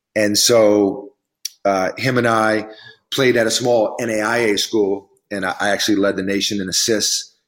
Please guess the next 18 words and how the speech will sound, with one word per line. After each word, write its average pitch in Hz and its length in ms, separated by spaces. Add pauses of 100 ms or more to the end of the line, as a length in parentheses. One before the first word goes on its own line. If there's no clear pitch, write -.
and, 92 260
and, 90 240
and 92 140
he 104 260
played 98 240
really 95 220
well. 95 300
He 98 140
was 90 120
getting, 95 240
like, 90 220 (600)
you 95 80
know, 90 360 (240)
I 90 80
don't 90 100
know, 85 160
fourteen 101 640
and 87 260